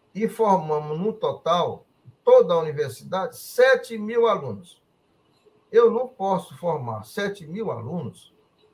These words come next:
se esses alunos não tivessem tido, pelo menos, uma, entendeu?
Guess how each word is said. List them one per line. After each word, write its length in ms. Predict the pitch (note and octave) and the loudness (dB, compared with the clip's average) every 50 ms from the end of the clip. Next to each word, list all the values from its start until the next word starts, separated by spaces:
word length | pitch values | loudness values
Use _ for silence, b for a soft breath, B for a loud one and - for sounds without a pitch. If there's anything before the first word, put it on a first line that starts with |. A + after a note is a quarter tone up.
| _ _ _ | _ _ _
se 360 | - - - - A#3 A#3 A3 | -20 -18 -18 -14 -6 4 6
esses 360 | B3 B3+ - - - F#3 D#3+ | 6 6 4 2 -10 -10 -8
alunos 400 | F3+ D#3 C#3 - F3+ F#3+ F3 E3+ | -6 -6 -6 -6 -6 -6 -6 -4
não 140 | F#3+ G#3+ G3+ | -4 -4 -6
tivessem 560 | G3+ G#3 F#3+ D3 D3+ E3+ F3+ F3 - - E3+ | -6 -8 -10 -6 -2 -2 -2 -2 -4 -10 -20
tido, 320 | _ - E3 E3+ F3+ E3+ _ _ | _ -16 -16 -16 -16 -16 _ _
pelo 300 | - A#3+ A#3 G#3 F3+ C#3 | 0 0 0 0 0 -6
menos, 500 | C3+ D3+ E3+ D#3 B2 - - _ _ _ _ _ _ _ _ _ _ _ _ _ _ _ _ _ _ _ | -6 -6 -6 -6 -8 -12 -14 _ _ _ _ _ _ _ _ _ _ _ _ _ _ _ _ _ _ _
uma, 520 | - F#3+ G3+ G3 F#3 F3+ F3+ F3 D3+ - - _ _ _ - | -8 -6 -6 -2 0 0 0 -2 -4 -8 -14 _ _ _ -18
entendeu? 600 | B2+ A2+ A2+ B2+ A#2 G#2+ C#3+ E3+ E3+ - - | -16 -12 -10 -10 -8 -8 -8 -8 -10 -10 -12